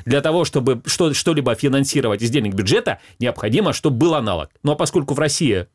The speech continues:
имеется в виду, а, в российском Крыму, как он это называет, ещё ничего подобного не строили, то аналогов у нас нет. Поэтому будут продолжать сливать фекалии прямо просто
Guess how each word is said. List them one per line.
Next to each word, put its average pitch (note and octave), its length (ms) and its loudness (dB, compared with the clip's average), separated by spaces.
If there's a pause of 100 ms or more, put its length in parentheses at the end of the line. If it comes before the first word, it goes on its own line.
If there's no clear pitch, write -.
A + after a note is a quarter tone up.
(240)
имеется A2+ 320 0
в - 40 2
виду, G#2+ 200 2 (160)
а, C3 140 0
в C#3 80 0
российском C#3 640 0
Крыму, C#3+ 260 0
как G#2+ 220 -4
он A#2 100 2
это A2 180 0
называет, A2+ 600 0
ещё - 180 0
ничего A#2+ 240 2
подобного A2 420 0
не C3+ 100 2
строили, A#3+ 420 0 (100)
то D3 100 0
аналогов F3+ 360 0
у B2 40 0
нас C3+ 180 0
нет. F#2 180 -2 (240)
Поэтому A2+ 800 0 (240)
будут D3 320 0
продолжать F#2 460 0
сливать B2+ 360 -2
фекалии A2+ 400 -2
прямо F3 360 0
просто G3+ 440 -4